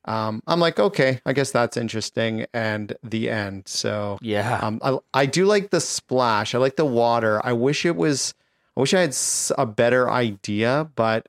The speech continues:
Speaker 1: um, I wasted way too much time on not being good this week.
Speaker 2: Yeah, no, I, you're not wrong. Uh, this, but who,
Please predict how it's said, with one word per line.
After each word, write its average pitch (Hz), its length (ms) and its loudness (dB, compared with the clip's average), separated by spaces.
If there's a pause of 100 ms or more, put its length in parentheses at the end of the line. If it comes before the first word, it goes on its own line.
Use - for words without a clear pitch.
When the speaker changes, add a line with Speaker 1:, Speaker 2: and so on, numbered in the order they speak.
Speaker 1:
um, 110 380 -2
I 127 100 4
wasted 120 480 2
way 117 400 0
too - 160 -4
much 117 300 0
time 113 500 -2
on 107 400 -4
not 107 320 -2
being 110 280 -4
good 110 260 -8
this - 260 -10
week. 92 320 -12 (680)
Speaker 2:
Yeah, 104 420 2
no, 101 220 0
I, 110 380 -2 (180)
you're 107 160 -4
not 117 180 2
wrong. 95 460 0
Uh, 107 300 2 (880)
this, 135 400 -2
but 139 340 0
who, 185 420 2